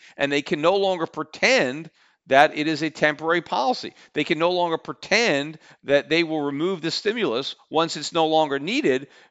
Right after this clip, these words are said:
because their recent about face would have proved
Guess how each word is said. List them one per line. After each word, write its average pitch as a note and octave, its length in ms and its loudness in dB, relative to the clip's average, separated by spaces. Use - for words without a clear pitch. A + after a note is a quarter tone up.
because E3 400 2
their D#3 180 -2
recent F3+ 520 -2
about E3 360 2
face A3 400 -2
would F3 120 -8
have D#3+ 160 -8
proved E3+ 600 -4